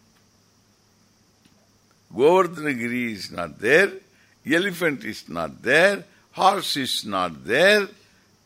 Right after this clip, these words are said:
Anything. You, other than the hand, anything is not there.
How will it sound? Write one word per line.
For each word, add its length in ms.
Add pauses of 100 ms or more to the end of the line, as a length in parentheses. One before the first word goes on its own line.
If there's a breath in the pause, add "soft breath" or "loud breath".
(440)
Anything. 640 (460)
You, 240 (100)
other 260
than 280
the 120
hand, 340
anything 720 (640)
is 280
not 340
there. 200